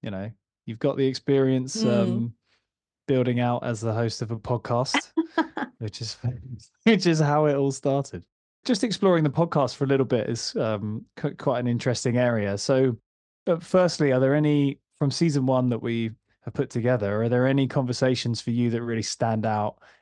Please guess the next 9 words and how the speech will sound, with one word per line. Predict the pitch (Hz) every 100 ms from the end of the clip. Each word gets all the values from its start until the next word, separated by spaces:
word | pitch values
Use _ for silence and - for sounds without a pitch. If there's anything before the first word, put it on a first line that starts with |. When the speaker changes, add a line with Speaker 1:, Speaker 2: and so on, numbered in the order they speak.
| _
Speaker 1:
as | 107 101
being, | _ 113 110 104 101 98 95 _ _ _
I, | 131 123 123 -
I | 131
don't | 127 117
know, | 113 98
like, | 107 104
those | 127 120 117 -
with | 113 110 104 -